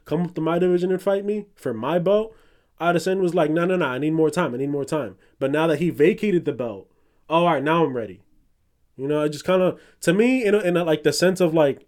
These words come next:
in all of that, it just looks like, yo, like, now you want the belt that John Jones gave it up? Like, you coulda had the blow, you coulda had the John Jones fight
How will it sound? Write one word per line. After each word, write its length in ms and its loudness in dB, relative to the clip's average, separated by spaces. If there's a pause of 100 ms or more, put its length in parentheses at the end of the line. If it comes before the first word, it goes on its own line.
in 120 2
all 180 2
of 80 2
that, 160 0
it 40 -2
just 160 -4
looks 240 0
like, 180 2
yo, 160 2
like, 260 -4 (360)
now 240 -2
you 160 4
want 180 4
the 80 2
belt 220 6
that 160 2
John 220 2
Jones 200 0
gave 160 2
it 80 2
up? 80 2
Like, 140 -4
you 40 -16
coulda 200 6
had 220 2
the 60 4
blow, 280 0
you 160 -6
coulda 180 0
had 220 -2
the 40 0
John 240 -2
Jones 240 -4
fight 300 -4